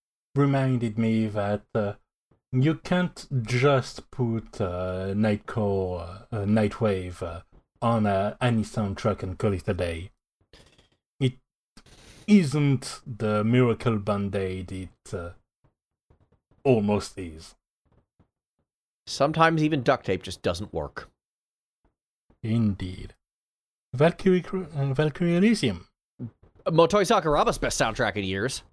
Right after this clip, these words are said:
Speaker 1: Well, you know, I think I kind of, I think I appreciate this Motoi Sakuraba guy.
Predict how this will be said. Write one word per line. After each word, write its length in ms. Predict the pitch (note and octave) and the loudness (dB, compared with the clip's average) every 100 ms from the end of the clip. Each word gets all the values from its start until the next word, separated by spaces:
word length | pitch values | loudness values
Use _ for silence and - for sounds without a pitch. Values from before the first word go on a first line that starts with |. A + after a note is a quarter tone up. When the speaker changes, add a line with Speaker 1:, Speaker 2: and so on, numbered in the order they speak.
| _ _ _ | _ _ _
Speaker 1:
Well, 580 | A2+ G2 G#2+ A2 A2+ A2+ - _ - - _ _ _ | 0 2 2 2 2 -2 -8 _ -20 -20 _ _ _
you 80 | C#4 | 2
know, 420 | D#4 D#4 D4+ C#4 - | 2 0 -2 -6 2
I 240 | A3+ C4 | 4 4
think 460 | B3 - D4+ D#4+ C4 | 0 -4 -2 -2 2
I 520 | A3 G#3+ G#3+ G#3+ G#3+ G#3 - | 2 2 2 2 0 -4 0
kind 300 | G#3+ A3 G#3+ | 2 4 2
of, 640 | F#3 - - - - - _ _ _ _ _ _ - | 0 -10 -16 -18 -20 -20 _ _ _ _ _ _ -4
I 60 | |
think 320 | E3 - C#4+ B3 | -4 0 2 4
I 40 | |
appreciate 720 | F#3+ D3 - D#3+ - B2+ G#2+ | 2 0 0 0 0 0 0
this 180 | G#2+ - | 0 -2
Motoi 300 | B2 G#2+ A2 | -2 0 0
Sakuraba 540 | G2 G#2+ - G2+ G2 F#2+ | -2 -6 -6 -6 -4 -2
guy. 300 | F#2+ F2 | -4 -6